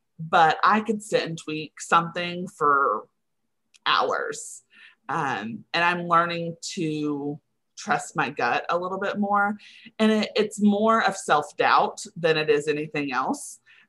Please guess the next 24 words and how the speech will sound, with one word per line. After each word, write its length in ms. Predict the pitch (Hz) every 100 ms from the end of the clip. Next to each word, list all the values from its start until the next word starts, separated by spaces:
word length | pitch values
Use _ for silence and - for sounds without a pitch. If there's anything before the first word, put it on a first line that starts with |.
| -
Um, 520 | 160 143 135 127 143 - -
I, 560 | 170 180 180 175 156 - -
uh, 460 | 180 143 98 80 - _
have 200 | - 85 -
always 340 | 180 196 226 233
been 200 | 220 190
very 460 | 170 160 170 160 - _ _ _
honest 760 | 165 147 123 113 160 - - -
that, 380 | 165 147 143 - - -
uh, 300 | 170 143 - 160 - _ -
I, 600 | 156 156 151 151 156 160 _ _ _ _ _ _ _ _ _
I'm, 200 | 170 185 180 -
I'm 160 | 196 190
human, 520 | - 220 269 151 156
you 60 |
know, 100 | 156
I'm 120 | 160 196
gonna 180 | 190 -
second 340 | 196 185 160
guess 240 | 165 214
things 280 | - 170 165
that 120 | 165
I 120 | 151 151
do. 520 | 170 220 170 147